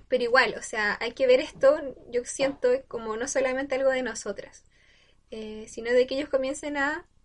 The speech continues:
ver, no solamente, porque claro, no han vivido situaciones negativas,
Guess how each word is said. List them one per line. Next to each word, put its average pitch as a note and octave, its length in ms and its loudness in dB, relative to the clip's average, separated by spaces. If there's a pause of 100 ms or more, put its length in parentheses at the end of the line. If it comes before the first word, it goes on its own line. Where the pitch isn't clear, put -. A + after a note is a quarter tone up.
(1080)
ver, C#4+ 320 4 (380)
no B3+ 140 -6
solamente, C4+ 760 0
porque C4+ 180 -2
claro, D#4+ 220 4
no B3 80 2
han C4 60 0
vivido C#4 200 0
situaciones C#4 460 -4
negativas, A#3+ 760 -2